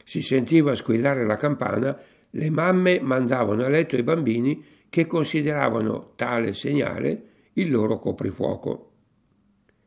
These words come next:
Ma Tony Re andò in pensione e non si trovava chi lo sostituisse. Gli abitanti protestarono col sindaco perché i bambini non andavano più a letto volentieri alla solita ora.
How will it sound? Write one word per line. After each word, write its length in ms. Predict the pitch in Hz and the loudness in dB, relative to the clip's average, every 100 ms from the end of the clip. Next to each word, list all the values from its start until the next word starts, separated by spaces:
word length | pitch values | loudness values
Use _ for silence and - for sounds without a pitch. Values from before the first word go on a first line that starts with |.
| - | -6
Ma 140 | 139 | -4
Tony 320 | 139 160 165 185 | 0 2 4 4
Re 260 | 139 - | 2 -2
andò 260 | 185 185 131 | -2 0 0
in 80 | 113 | 0
pensione 640 | 120 104 110 107 104 113 - _ _ _ - _ | -2 -4 -2 -2 -2 -6 -10 _ _ _ -20 _
e 120 | 143 | 0
non 180 | 151 160 | 2 2
si 140 | - | 0
trovava 480 | 175 170 170 160 165 | -2 0 2 2 0
chi 160 | - 147 | 2 2
lo 140 | 160 | 4
sostituisse. 880 | 127 - 123 123 - 110 - - - - _ _ _ _ _ _ _ _ _ _ | 0 -2 -2 -2 -2 -4 -4 -6 -10 -10 _ _ _ _ _ _ _ _ _ _
Gli 80 | - | -6
abitanti 600 | 123 131 147 156 165 175 | -2 0 2 2 2 0
protestarono 840 | 135 143 156 139 160 135 107 110 | 0 -2 0 -2 0 0 0 -2
col 180 | 110 110 | -2 -4
sindaco 600 | - 185 131 104 - - - - - | 0 2 2 0 -4 -8 -10 -20 -20
perché 320 | - 113 135 165 | -4 -4 2 2
i 80 | |
bambini 560 | 139 165 175 175 170 175 | 4 0 4 4 6 4
non 280 | 160 170 175 | 4 0 0
andavano 460 | 165 139 131 131 127 | 0 2 4 4 2
più 140 | 120 | 0
a 60 | 123 | 0
letto 340 | 127 - - | 0 -2 -4
volentieri 680 | 110 120 147 135 123 131 170 | 0 2 2 2 0 0 0
alla 240 | 180 151 | 0 0
solita 400 | 120 113 117 - | 0 0 0 -2
ora. 340 | 110 104 104 | -4 -6 -8